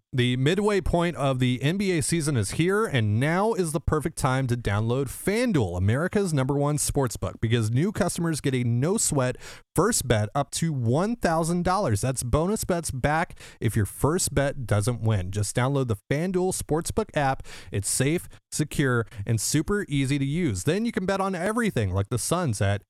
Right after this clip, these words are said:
minus two and a half against the Kings or the Warriors at plus eight against the Clippers. Plus, FanDuel even lets you combine your bets for a chance at a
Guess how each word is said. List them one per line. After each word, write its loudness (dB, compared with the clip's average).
minus 2
two 2
and 0
a 2
half 0
against -2
the 2
Kings 0
or 2
the 0
Warriors 0
at -6
plus -2
eight 0
against -2
the -16
Clippers. -2
Plus, -2
FanDuel 2
even 0
lets -2
you -2
combine 0
your 0
bets 0
for 0
a 0
chance 0
at 0
a 2